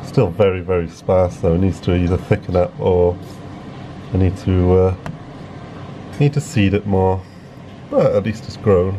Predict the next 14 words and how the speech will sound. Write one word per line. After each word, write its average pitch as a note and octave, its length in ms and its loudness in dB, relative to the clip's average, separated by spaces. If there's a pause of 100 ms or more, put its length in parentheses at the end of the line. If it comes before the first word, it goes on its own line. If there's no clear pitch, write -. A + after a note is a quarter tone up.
(100)
Hopefully A2+ 300 2
I - 40 -6
should F#2 140 0
have E2+ 140 2
it E2+ 100 -8
done F#2 160 -2
for F#2 120 -6
next - 300 -4
spring, F#2 380 2 (760)
summer. G2 460 2 (160)
There's F#2+ 140 0
some G#2+ 380 0
there F#2 240 4
anyway, F2 380 2